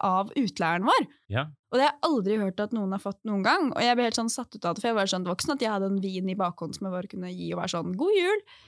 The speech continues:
Speaker 1: Eh, og vi fikk gavekort på Egon.
Speaker 2: Oh, shit.
Speaker 1: Eh, så han her skal få veldig bra rate på hybel dot N O hvis han, eh, finnes der inne.
Speaker 2: Ja.
Speaker 1: For virkelig, det hadde jeg ikke forventet, så da blir det, altså, men vi sparer gavekortet litt da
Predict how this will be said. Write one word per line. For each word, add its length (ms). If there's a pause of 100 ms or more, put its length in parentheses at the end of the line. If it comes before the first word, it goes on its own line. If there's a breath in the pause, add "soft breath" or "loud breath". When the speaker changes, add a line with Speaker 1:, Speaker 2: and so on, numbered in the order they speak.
(400 soft breath)
Speaker 1:
Eh, 100
og 140
vi 80
fikk 240
gavekort 500
på 80 (160)
Egon. 460 (640)
Speaker 2:
Oh, 80
shit. 240 (320)
Speaker 1:
Eh, 400
så 160
han 240
her 240
skal 160
få 140 (160)
veldig 420
bra 140 (840)
rate 480
på 80
hybel 300
dot 100
N 160
O 80
hvis 240
han, 240
eh, 160
finnes 240
der 220
inne. 160 (100)
Speaker 2:
Ja. 260 (140)
Speaker 1:
For 320
virkelig, 320
det 160
hadde 160
jeg 80
ikke 140
forventet, 260
så 160
da 160
blir 240
det, 140 (180)
altså, 240
men 240
vi 80
sparer 460
gavekortet 420
litt 80
da 80